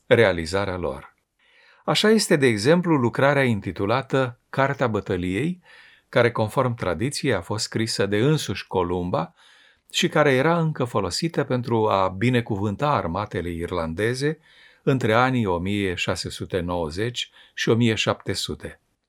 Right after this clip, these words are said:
Dar poate că cea mai faimoasă dintre toate este Evangheliarul de la Kells, realizat probabil în jurul anului opt sute la Marea Mănăstire din Iona.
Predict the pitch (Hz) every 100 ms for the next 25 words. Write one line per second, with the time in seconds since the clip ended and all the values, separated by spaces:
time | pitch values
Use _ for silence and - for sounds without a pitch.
0 | _ _ _ _ _ 151 123 135 123 -
1 | 98 185 190 156 - 127 110 107 95 -
2 | 85 80 95 90 127 131 - 117 117 -
3 | 131 113 - - - 143 123 117 107 104
4 | 104 139 131 123 107 110 107 101 - 80
5 | 73 - - - _ - - - 117 127
6 | 117 123 147 - 98 98 120 123 104 92
7 | 95 101 90 92 107 98 95 87 82 -
8 | 143 143 156 - _ _ _ - 123 113
9 | 127 156 147 117 90 82 - 123 113 107
10 | 98 101 95 92 85 76 69 -